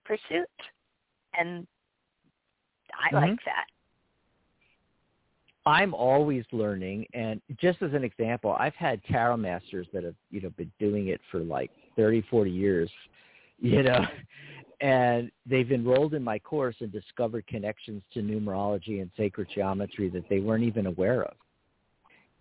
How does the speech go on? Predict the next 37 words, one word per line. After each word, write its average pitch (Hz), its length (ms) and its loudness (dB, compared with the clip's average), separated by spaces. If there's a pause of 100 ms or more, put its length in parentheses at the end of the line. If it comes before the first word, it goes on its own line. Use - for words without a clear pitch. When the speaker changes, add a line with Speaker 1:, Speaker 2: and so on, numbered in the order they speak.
(200)
Speaker 2:
You 120 140 4
know, 104 220 4
so 147 60 4
Speaker 1:
Wow. 107 340 4
Speaker 2:
there's 123 260 2
a 120 60 -6
good 107 180 2
example 104 580 -2
for 104 140 0
you. 98 120 2 (120)
And, 101 460 -4
uh, 107 180 -2
you 151 160 0
know, 170 60 4
that's 190 200 0
one 196 120 -2
of 160 60 -4
the 131 80 -4
reasons 127 420 -6
I 104 140 2
love 98 240 -2 (100)
tarot, 135 320 2
because 92 360 -8
it, 98 140 -8
it's 98 260 -10
always, 117 380 2 (400)
you 113 160 -2
know, 92 380 -4 (640)
there's 92 260 -6
new 110 220 4
connections, 107 800 0 (140)
new 120 260 4
information, 101 1080 0
new 113 380 2
insights, 107 580 2 (720)
new 147 280 4
decks 156 320 0